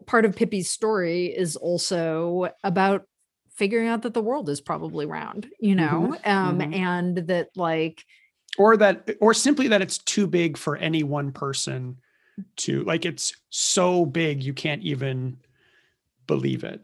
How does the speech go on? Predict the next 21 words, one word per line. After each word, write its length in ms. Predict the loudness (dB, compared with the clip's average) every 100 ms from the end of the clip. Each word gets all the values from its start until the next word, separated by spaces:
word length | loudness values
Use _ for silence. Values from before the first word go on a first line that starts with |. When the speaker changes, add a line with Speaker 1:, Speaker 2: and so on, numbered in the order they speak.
| -8
Speaker 2:
right? 200 | -2 4
Speaker 1:
Yeah, 240 | 6 4 2
yeah, 260 | 2 4
exactly, 600 | 2 -2 -4 -6 -10 -10 -6
exactly. 640 | -4 -2 -6 -6 -10 -12 _ 2
Um, 320 | 4 4 2
and, 260 | 2 2 2 -2
and, 300 | -4 -4 -2
you 80 | 0
know, 160 | 2 2
and 120 | 2
again, 520 | 4 4 4 0 0
then 380 | -2 -2 -2 -4
the 100 | -4
sort 200 | -4 -4
of 80 | -2
idea 500 | -2 -2 0 0 -2
about, 440 | -4 -4 -4 -6 -6
like, 460 | -8 -6 -6 -10 -14
um, 500 | -12 -10 -10 -12 -16 -16 _ -20 -20 _ _ _ _ _ _ -8
uh, 380 | -6 -6 -8